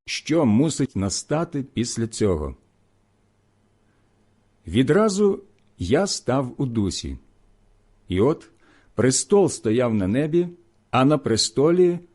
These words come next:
сидячий. І цей сидячий був подібний з вигляду до каменя яспіса і сардія, і райдуга навкруг престола,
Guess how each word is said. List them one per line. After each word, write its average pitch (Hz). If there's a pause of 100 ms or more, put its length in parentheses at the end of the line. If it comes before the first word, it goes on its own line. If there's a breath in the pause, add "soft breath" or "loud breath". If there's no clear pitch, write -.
(220)
сидячий. 104 (1400)
І 101
цей 135
сидячий 92 (420)
був 123
подібний 139
з 82
вигляду 143
до 101
каменя 139
яспіса 87 (160)
і 127
сардія, 87 (580)
і 135
райдуга 156
навкруг 104
престола, 90